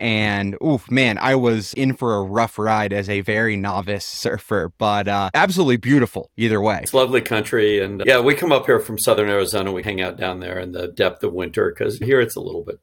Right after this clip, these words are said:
Speaker 2: dark. And then we just got back here last week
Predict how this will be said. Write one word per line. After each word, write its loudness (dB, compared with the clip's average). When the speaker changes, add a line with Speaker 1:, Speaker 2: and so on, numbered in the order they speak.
Speaker 2:
dark. -8
And -2
then 0
we 4
just -2
got 2
back 2
here -2
last -4
week 2